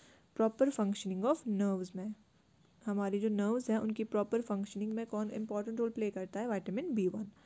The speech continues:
So vitamin B one is the, uh, vitamin that nourishes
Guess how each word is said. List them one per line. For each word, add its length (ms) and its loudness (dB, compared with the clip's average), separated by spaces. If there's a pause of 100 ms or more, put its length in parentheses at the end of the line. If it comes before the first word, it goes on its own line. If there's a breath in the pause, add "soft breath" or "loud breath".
(280 loud breath)
So 100 -4
vitamin 440 2
B 140 0
one 120 0
is 120 -2
the, 160 2 (300)
uh, 180 -2
vitamin 420 -2
that 180 0
nourishes 440 0